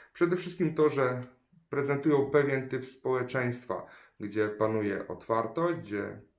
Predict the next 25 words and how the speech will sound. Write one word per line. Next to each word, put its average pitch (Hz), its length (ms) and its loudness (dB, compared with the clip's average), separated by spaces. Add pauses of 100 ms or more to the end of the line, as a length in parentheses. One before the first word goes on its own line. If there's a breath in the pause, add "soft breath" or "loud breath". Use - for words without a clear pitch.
(100)
pojawia 107 400 -2
się 98 300 -10
zaufanie, 147 880 -4 (400 loud breath)
gdzie 110 360 4
władza 120 460 2
cieszy 117 340 -4
się 101 160 -4
tak 135 240 -4
dużym 127 360 -2
zaufaniem, 117 720 0 (420 loud breath)
że 95 540 -4
jej 123 340 -4
decyzje 120 840 0
są 104 400 -4
akceptowane, 127 1040 -4 (240 loud breath)
ponieważ 147 400 0
władza 117 380 0
słucha 101 680 -6
ekspertów. - 840 -8 (1700)
Gdy 104 240 -4
pisałem 180 440 0
pracę 151 300 2
magisterską 127 720 -2
na 107 120 -2
temat 113 580 -2